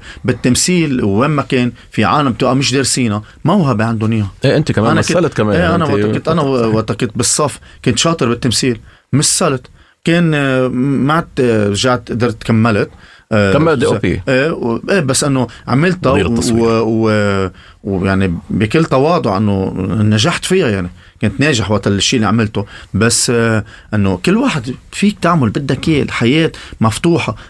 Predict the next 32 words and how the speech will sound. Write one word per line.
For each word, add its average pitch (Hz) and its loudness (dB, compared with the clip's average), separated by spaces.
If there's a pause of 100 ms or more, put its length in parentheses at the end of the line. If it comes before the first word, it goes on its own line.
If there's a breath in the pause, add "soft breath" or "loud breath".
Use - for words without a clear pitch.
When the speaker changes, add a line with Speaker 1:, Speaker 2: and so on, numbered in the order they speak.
Speaker 1:
أهم 165 2
شيء، 180 0 (420 loud breath)
آه، 110 4 (120)
تشتغل 151 0
بحب 151 -2 (380 loud breath)
ويكون 113 2
عندك 143 2
دائمًا 131 0
احترام 143 0
و-، 92 -4 (360 loud breath)
و-، 104 4 (200 loud breath)
وأهم 131 4
شيء 170 -2
كمان، 147 0 (360 loud breath)
آه، 107 2
يكون 131 0
عندك 151 0
ثقافة 151 0
باللي 107 0
عم 90 -2
تعمله، 98 -2 (220 loud breath)
طور 135 2
حالك 107 -2
فيه. - -8 (140)
Speaker 2:
آه، 101 4
Speaker 1:
هاي 95 0
الأمور. 98 -6 (160)
Speaker 2:
السينما 185 0
الرياضية 117 0
بتترسخ 139 -2
أكتر 135 0
بذاكرة 107 0